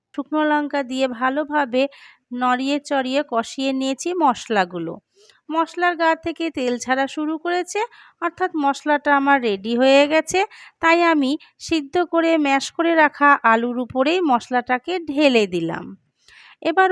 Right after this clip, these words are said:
অন্যদিকে দেখো আমি হামানদিস্তায় যে শুকনো খোলায় ভেজে রাখা মশলাটা গুঁড়ো করেছিলাম, সেই গুঁড়ো করা মশলাটাকে ওই ম্যাশ করা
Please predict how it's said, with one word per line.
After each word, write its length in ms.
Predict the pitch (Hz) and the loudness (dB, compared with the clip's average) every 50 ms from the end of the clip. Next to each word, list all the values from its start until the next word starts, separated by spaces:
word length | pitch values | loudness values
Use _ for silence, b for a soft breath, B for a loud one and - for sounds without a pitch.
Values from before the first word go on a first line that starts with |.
| 370 359 | 4 2
অন্যদিকে 480 | 359 349 349 359 359 320 349 339 - 349 311 | 2 2 2 0 0 0 -2 -2 -2 -4 0
দেখো 340 | 330 320 302 311 - - 359 381 349 | 2 0 0 0 -2 -2 -2 0 0
আমি 140 | 294 277 285 | 0 -2 -2
হামানদিস্তায় 840 | 262 262 277 277 285 302 302 294 302 285 - _ - 302 294 294 302 262 233 233 | 0 0 0 0 0 -2 -2 -4 -4 -6 -6 _ -2 -2 -2 -2 -4 -6 -8 -8
যে 120 | 247 254 269 269 262 B B B B _ | -6 -6 -6 -6 -8 B B B B _
শুকনো 440 | - - - 311 - - 320 330 339 320 | -18 -12 -12 -12 -8 -6 -4 -4 -6 -4
খোলায় 280 | - 320 311 311 311 277 | -4 -2 -2 -2 -2 -2
ভেজে 220 | 254 262 240 254 277 277 | -2 -6 -4 -4 -2 -2
রাখা 200 | 285 277 - 285 294 | -2 -4 -2 -4 -4
মশলাটা 500 | 277 254 247 247 - - 277 269 262 269 262 | -2 -2 -4 -4 -4 -6 -6 -4 -4 -4 -4
গুঁড়ো 280 | 214 202 202 196 202 202 - | -4 -6 -6 -6 -6 -4 -2
করেছিলাম, 560 | 240 247 262 262 - - - 311 330 370 415 466 - b b b b b b - | -2 -2 -2 -2 -4 -6 -4 -2 -2 -2 -2 -4 -10 b b b b b b -12
সেই 180 | - 370 370 349 269 | -6 -6 -6 -6 -6
গুঁড়ো 220 | 277 277 277 277 277 269 | -6 -4 -2 -2 -2 -2
করা 180 | 269 262 262 262 262 | -2 0 0 0 0
মশলাটাকে 800 | 254 240 226 226 - - 254 240 226 - 247 240 - _ 330 370 466 B B B B B B - | 0 -2 -4 -6 -6 -6 -8 -8 -4 -6 -6 -8 -6 _ -4 -4 -4 B B B B B B -8
ওই 140 | 262 285 294 285 277 | -4 -4 -4 -2 -2
ম্যাশ 180 | 277 285 294 - - - | -2 -2 -4 -4 -8 -6
করা 200 | - 285 277 277 | -2 0 2 2